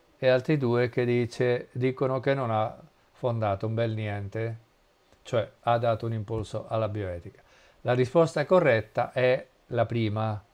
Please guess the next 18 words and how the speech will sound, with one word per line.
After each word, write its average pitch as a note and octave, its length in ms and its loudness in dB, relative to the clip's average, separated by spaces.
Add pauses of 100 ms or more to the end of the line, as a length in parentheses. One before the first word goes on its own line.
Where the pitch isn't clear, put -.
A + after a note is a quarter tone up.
(540)
ha C3+ 140 2
fondato A#2 600 0
il A2 220 -4
Hastings B2 460 -2
Center G#2 540 -4 (500)
a G#2 160 -6
New A2 180 -4
York, F#2+ 460 -2 (760)
mentre C3 800 -2 (460)
il B2 180 -2
personaggio B2+ 880 2
citato A#2+ 500 -2
nella A2 220 -2
domanda A2+ 400 -4
anteriore, A2 760 0 (540)
Heleges, C#3+ 560 2
ha - 120 2
fondato A#2 720 -2